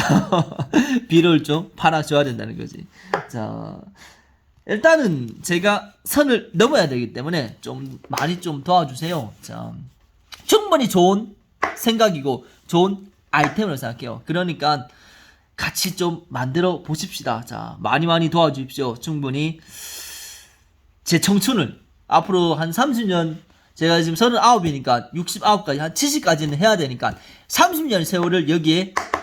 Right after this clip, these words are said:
매진할 생각입니다. 자, 어, 그냥 도와달라고 절대 안 합니다. 제가 할 수 있는 거 다 해드릴 테니까 제 비료 좀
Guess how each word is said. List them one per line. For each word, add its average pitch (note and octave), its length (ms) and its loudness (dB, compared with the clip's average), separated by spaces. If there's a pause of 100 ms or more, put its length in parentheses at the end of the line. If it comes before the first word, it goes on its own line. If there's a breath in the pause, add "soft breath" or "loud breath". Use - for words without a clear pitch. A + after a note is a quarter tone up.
(260)
매진할 C#3+ 400 -2
생각입니다. C#3 640 -4
자, A2 640 -12 (1120 loud breath)
어, F3+ 280 4
그냥 E4+ 320 4
도와달라고 F#3+ 500 4
절대 F#3 240 -2
안 C#3+ 160 2
합니다. D#3+ 420 -4 (160)
제가 E3+ 300 2
할 G#3 100 2
수 G3+ 120 -10
있는 F3+ 160 -4
거 E3+ 60 -2
다 D#3+ 160 -4
해드릴 E3+ 240 -2
테니까 B2 520 -4
제 B2+ 140 -6
비료 D3 260 0
좀 D3 260 -4